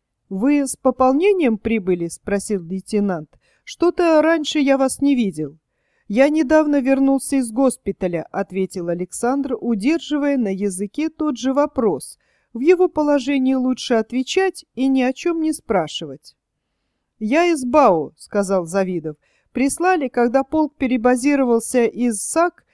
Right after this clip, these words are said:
и остался без оперуполномоченного. А когда вернулся Петровский, его оставили на своём месте, меня в бау задвинули.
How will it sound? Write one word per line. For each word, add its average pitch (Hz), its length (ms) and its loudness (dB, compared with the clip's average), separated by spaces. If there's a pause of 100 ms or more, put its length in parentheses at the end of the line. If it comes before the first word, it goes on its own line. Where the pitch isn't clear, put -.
(240)
и 240 180 2
остался 254 760 0
без 247 320 -2
оперуполномоченного. 269 1500 0 (420)
А 254 140 2
когда 269 360 2
вернулся 269 560 0
Петровский, 208 680 -2
его 233 320 0
оставили 269 600 0
на 240 160 0
своём 202 420 -2
месте, 285 540 -2 (340)
меня 277 360 2
в 226 120 -6
бау 180 360 4
задвинули. 165 720 -4